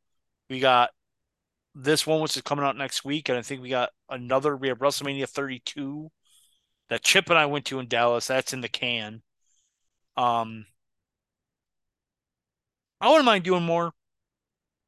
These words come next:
more watch-alongs. So just, uh, let us know, or maybe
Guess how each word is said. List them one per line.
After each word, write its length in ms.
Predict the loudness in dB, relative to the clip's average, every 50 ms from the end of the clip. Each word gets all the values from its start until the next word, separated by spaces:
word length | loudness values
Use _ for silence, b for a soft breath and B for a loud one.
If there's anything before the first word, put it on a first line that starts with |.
| _ _ _ _ _ _ _ _ _ _ _ -4
more 180 | 0 0 4
watch-alongs. 720 | 6 6 6 6 4 0 0 0 0 -2 -2 -4 -6 -8 -8 _ _ -10
So 340 | -2 2 2 2 2 0 -4 _ _ _ _ _ _ -20 _ _ _ _ _ _ _ _ _ -2
just, 340 | 0 0 2 2 2 2
uh, 300 | 4 4 4 4 2 -2 -6 _ _ _ _ _ _ _ _ _ _ _ _ _ _ 2 4
let 120 | 4 4
us 140 | 4 2 0
know, 200 | 2 4 4 4
or 120 | 4 2
maybe 500 | 2 0 -2 -4 -4 -6 -8 -8 -10 -12